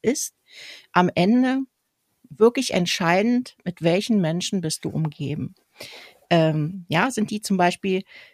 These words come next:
so, so rein oberflächlich unterwegs? Sind es Leute, die viel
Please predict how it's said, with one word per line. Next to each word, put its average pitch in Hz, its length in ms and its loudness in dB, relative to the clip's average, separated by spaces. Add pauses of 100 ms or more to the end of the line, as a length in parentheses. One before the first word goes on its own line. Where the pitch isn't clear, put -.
so, - 200 0
so 175 140 0
rein 170 320 4
oberflächlich 185 840 2
unterwegs? 165 840 -2
Sind 185 220 -2
es 190 160 -2
Leute, 170 400 2
die 175 160 -8
viel 175 680 0